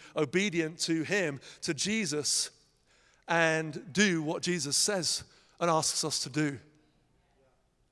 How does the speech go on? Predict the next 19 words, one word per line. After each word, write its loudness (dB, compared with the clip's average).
His 2
desire 0
is -2
that -2
you 4
and 2
I, 0
I 2
mean, 2
it's 0
the 0
glorious 4
thing, -2
is -2
that -2
he 0
has 2
a 0
plan, 0